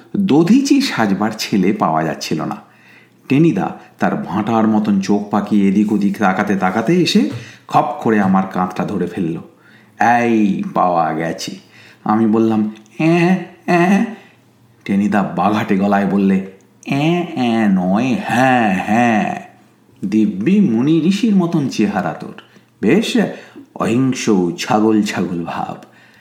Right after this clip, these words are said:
গালে ছাগলের মতো দাড়ি লাগিয়ে দেবো, যা মানাবে, আহ, দেখাবে একেবারে রায়বাড়ির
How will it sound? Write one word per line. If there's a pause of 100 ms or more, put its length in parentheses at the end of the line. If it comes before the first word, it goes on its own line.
(240)
গালে
ছাগলের
মতো
দাড়ি
লাগিয়ে
দেবো, (360)
যা
মানাবে, (140)
আহ, (760)
দেখাবে
একেবারে
রায়বাড়ির